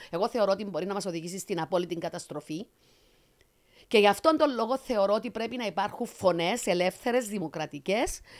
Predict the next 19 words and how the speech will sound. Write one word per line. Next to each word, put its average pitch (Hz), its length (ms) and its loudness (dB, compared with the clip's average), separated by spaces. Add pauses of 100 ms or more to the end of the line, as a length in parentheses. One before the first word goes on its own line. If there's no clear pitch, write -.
(200)
ευρωπαϊκές, 214 1300 4 (280)
οι 240 140 4
οποίες 262 420 2
θα 202 120 -2
στέκονται 254 460 -2
και 247 140 -2
θα 180 180 -2
λένε 233 220 0
στο - 180 -4
ελάμ 185 340 2
ότι 208 180 0
αυτά 254 360 0
που 226 100 -6
λένε 190 240 0
στον 175 200 -6
κυπριακό 170 400 -2
λαό 175 300 -2 (160)
είναι 247 260 0
ψέματα, 180 840 2